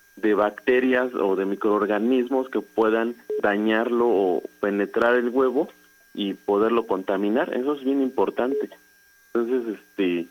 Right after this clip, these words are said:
también produce una sensación de saciedad y contiene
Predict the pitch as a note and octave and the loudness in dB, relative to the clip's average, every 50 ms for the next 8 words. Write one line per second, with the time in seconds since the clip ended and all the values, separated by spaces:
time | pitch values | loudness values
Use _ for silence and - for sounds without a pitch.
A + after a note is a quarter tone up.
0 | _ _ _ _ _ _ _ _ _ - C3 A#2 A2 A2+ A2+ C3 C#3 C#3+ C#3+ - | _ _ _ _ _ _ _ _ _ 0 2 2 2 4 4 4 4 2 2 2
1 | D3+ C3 A#2 B2 B2 B2+ - C#3 A#2+ B2 C3 C3 C3 B2+ C3 A2+ G2+ A2 G2+ G2+ | 2 4 4 2 2 0 0 0 0 2 2 2 0 0 -2 -4 -2 -4 -4 -4
2 | A#2+ A2+ A2 G#2+ A#2+ A#2 A#2+ A2+ G2+ - - G2 F#2+ F2+ G#2 G#2+ A2+ A#2 - A2+ | -2 -2 -2 -2 -2 -4 -4 -6 -6 -4 -2 -2 0 2 2 2 0 0 -4 -10
3 | F#2+ - - G2+ G2+ - A#2 A2 A2 A#2 A2+ A2 G#2 | -8 -4 -4 -4 -4 -2 -2 0 0 0 0 -2 -4